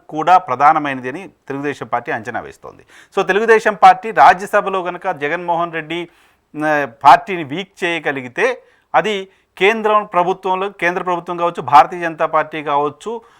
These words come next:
వైఎస్ఆర్ కాంగ్రెస్ పార్టీని అటాక్ చేసేలా చేయొచ్చు. వైఎస్ఆర్ కాంగ్రెస్ పార్టీ పైన, పార్టీని రాజకీయంగా ఇబ్బందులకు గురి చేయడానికి సంబంధించిన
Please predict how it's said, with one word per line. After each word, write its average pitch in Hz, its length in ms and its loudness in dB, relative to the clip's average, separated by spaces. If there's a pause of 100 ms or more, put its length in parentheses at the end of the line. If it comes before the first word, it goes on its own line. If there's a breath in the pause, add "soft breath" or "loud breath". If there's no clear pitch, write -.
(160 soft breath)
వైఎస్ఆర్ 196 340 4
కాంగ్రెస్ 170 540 2
పార్టీని 165 580 0
అటాక్ 185 480 4
చేసేలా 180 500 -2
చేయొచ్చు. 175 320 -8
వైఎస్ఆర్ 180 340 -4
కాంగ్రెస్ 165 460 -2
పార్టీ 156 260 0
పైన, 147 320 -6
పార్టీని 160 420 -2
రాజకీయంగా 160 640 0
ఇబ్బందులకు 151 600 -4
గురి 143 340 -8
చేయడానికి 143 360 -4
సంబంధించిన 135 600 -6